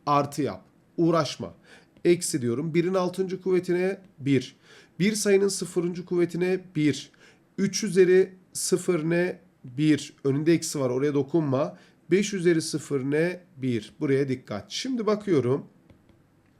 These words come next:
Eksi iki, eksi bir, artı bir, eksi bir, artı bir. Bak bunlar artı bir, eksi bir patates oldu. Hop, bunlar da patates oldu. Ve cevap ne geldi? Eksi iki gelmiş oluyor.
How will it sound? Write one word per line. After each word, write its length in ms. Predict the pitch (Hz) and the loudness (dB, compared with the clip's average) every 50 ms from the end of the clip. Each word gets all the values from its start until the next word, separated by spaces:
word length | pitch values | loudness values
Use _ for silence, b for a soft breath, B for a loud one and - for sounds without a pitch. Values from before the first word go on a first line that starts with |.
| _ _ _ _ _ - | _ _ _ _ _ 0
Eksi 340 | 165 165 160 160 - - 170 | 0 0 0 0 -2 0 0
iki, 400 | 156 160 - - 120 117 123 - _ _ _ | 0 -2 -2 -4 -4 -4 -6 -8 _ _ _
eksi 400 | - 156 147 143 - - 147 120 | -2 -2 -2 -2 -4 -4 -4 -4
bir, 280 | 104 107 107 - - - _ b b b b b b b b - | -4 -6 -8 -8 -14 -20 _ b b b b b b b b 0
artı 420 | 156 147 151 156 - - - 147 | 2 4 4 4 2 -2 -4 -2
bir, 160 | 127 127 127 - - - | 0 -2 -2 -4 -6 -4
eksi 380 | - 156 139 - - - 139 127 | -4 -4 -4 -4 -6 -8 -6 -4
bir, 180 | 143 156 - - - - | -4 -6 -6 -10 -12 -6
artı 360 | - 135 127 123 - - 123 | -2 -2 -2 -2 -2 -6 -8
bir. 180 | 110 110 104 104 | -8 -8 -4 -2
Bak 280 | 147 143 139 - - 135 | -2 -2 -2 -2 -4 -2
bunlar 480 | 147 165 185 170 143 131 151 175 - B B B B B B _ - | -2 -2 0 0 0 0 0 -2 -6 B B B B B B _ 0
artı 340 | 151 151 170 170 - 185 165 | 2 2 2 2 0 -2 0
bir, 60 | 170 | 0
eksi 300 | 175 170 175 - - 165 | 0 0 -2 -4 -4 -4
bir 60 | 180 | -4
patates 480 | 175 - 165 156 - - 160 139 - 147 | -2 -2 -4 -6 -4 -4 -6 -4 -4 -2
oldu. 200 | 131 127 139 160 | -2 0 0 0
Hop, 200 | 196 196 - 165 | -2 -2 0 -2
bunlar 300 | 160 151 151 156 151 143 | 0 0 2 2 2 0
da 140 | 139 135 | 0 -2
patates 420 | 135 135 117 - - 135 123 127 - | -4 -8 -10 -8 -6 -8 -6 -6 -4
oldu. 580 | 127 117 117 120 117 143 147 160 185 208 214 208 B B B B B | -4 -4 -4 -4 -2 0 2 2 2 0 -2 -4 B B B B B
Ve 100 | 135 147 | -2 -2
cevap 300 | 127 135 147 131 123 - | 0 2 2 0 0 -2
ne 80 | - 113 | -6 -8
geldi? 580 | 101 104 110 110 107 104 107 151 175 190 190 - - _ _ _ - | -6 -6 -6 -6 -4 0 2 4 4 4 2 -2 -10 _ _ _ -2
Eksi 380 | 139 139 135 135 - - 123 | -2 -2 -2 -4 -4 -4 -4
iki 460 | 113 104 - - - 139 151 165 - - - | -6 -6 -8 -8 -6 -6 -6 -6 -8 -10 -10
gelmiş 420 | - 123 110 107 117 135 135 - | -8 -6 -6 -6 -6 -8 -8 -8
oluyor. 300 | 120 104 98 101 98 92 | -10 -8 -8 -8 -10 -10